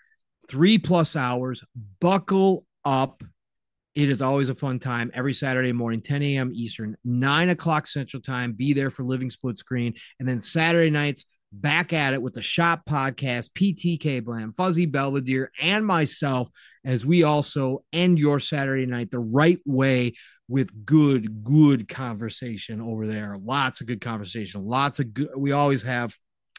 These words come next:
Matt's become a regular by this point anyways. He's part of the family, but we always have good guests no matter who's on. Um, but be there, ten p-, or nine P M Eastern, eight o'clock Central Time, the Shop Podcast, P T K Blam's channel. And then next,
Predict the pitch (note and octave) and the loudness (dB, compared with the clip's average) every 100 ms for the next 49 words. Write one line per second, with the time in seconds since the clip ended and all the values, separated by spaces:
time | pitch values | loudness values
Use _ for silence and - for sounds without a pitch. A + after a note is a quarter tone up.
0 | - F3+ A#3+ D3+ D3+ D3 A#2+ C3 A2 F#2 | 2 4 4 2 0 0 2 0 -2 -4
1 | G2 G2+ - A#2 G#2 A2 A2 G2 G2 - | -8 -8 -10 -8 -8 -6 -6 -6 -8 -12
2 | - - E3+ G3 E3 C3 E3 D3+ C3+ B2 | -20 -6 -2 4 4 2 0 0 0 0
3 | C3 C#3 C#3 C3 B2 A2 A#2+ A#2+ B2+ - | 2 4 4 2 0 0 0 0 0 0
4 | C3 A#2+ A2+ - F#3+ E3+ D3 C3+ B2+ B2 | -2 0 -2 4 4 6 4 2 0 -2
5 | - - - - B2 B2 B2 A#2+ A2+ C3+ | -10 -20 -20 -10 -6 -4 -4 -6 -4 -4
6 | - - F#3 E3 D3 C3 _ _ _ - | -4 0 4 4 4 0 _ _ _ -2
7 | F3+ E3+ F3+ D#3 D3+ C3+ E3 E3+ E3 D3+ | 0 2 0 2 2 4 2 2 2 0
8 | C#3+ C3 A#2+ C3 B2+ - D#3+ E3+ - C#3+ | -2 -8 -8 -10 -10 -4 -2 -2 -2 -4
9 | - - B2+ C3+ A#2+ C#3 B2+ B2 - - | -6 -10 -8 -10 -10 -6 -4 -6 -8 -20
10 | _ _ D3+ E3 - D#3 C#3 D3 C3+ B2 | _ _ 2 2 2 -2 -2 -4 -4 -4
11 | C3+ B2+ A#2+ - E3+ - D#3 D3+ C#3 A#2 | -6 -6 -8 -6 -6 -4 -6 -6 -6 -6
12 | A#2+ A#2+ A2+ B2+ A#2 A2+ A2+ A2+ B2 C3+ | -6 -6 -8 -8 -6 -4 -4 -4 -4 -4
13 | - - | -8 -12